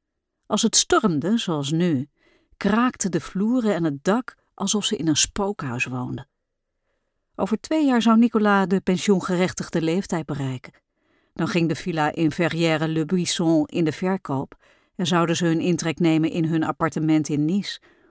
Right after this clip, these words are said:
om van daaruit op zoek te gaan naar iets anders. Het liefst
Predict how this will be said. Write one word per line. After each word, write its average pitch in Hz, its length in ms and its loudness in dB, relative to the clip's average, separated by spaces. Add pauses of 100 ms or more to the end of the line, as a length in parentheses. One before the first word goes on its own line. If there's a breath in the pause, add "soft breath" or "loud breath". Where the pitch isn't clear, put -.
om 190 120 -2
van 160 160 -2
daaruit 147 440 0
op 170 100 -4
zoek - 220 0
te 185 100 -4
gaan 185 180 2
naar 180 160 2
iets 180 180 -2
anders. 208 460 -2 (580)
Het 214 140 -2
liefst 269 440 2